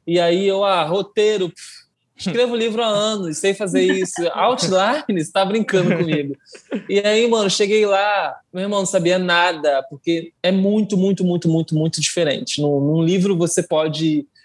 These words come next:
Speaker 1: explodir uma casa, é, você pode ficar fazendo flashback a hora que você quiser,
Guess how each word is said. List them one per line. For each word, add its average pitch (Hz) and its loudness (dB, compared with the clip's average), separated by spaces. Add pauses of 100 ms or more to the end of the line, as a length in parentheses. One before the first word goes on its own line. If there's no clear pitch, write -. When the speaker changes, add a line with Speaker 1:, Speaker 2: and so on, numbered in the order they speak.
Speaker 1:
explodir 175 0
uma 170 -2
casa, 170 -2 (140)
é, 147 0
você 151 -6
pode 165 2
ficar - 0
fazendo 165 2
flashback 156 0
a 180 4
hora 160 2
que - -20
você 151 -6
quiser, 180 0